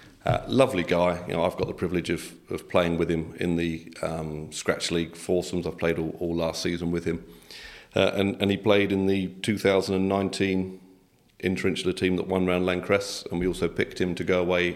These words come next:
for the Hampshire County match. And at fifty-five or fifty-six, that's, that's quite an achievement.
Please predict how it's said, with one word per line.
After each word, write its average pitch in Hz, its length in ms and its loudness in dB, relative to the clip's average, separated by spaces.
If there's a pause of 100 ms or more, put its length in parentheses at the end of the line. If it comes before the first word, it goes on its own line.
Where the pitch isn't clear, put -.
for - 160 -6
the 87 120 0
Hampshire 95 360 0
County 98 320 -2
match. - 320 -4 (840)
And 123 100 4
at 120 100 2
fifty-five 110 580 4
or 92 60 -2
fifty-six, - 720 -2
that's, - 340 0
that's - 240 0
quite 110 220 2
an - 80 -2
achievement. 90 560 -4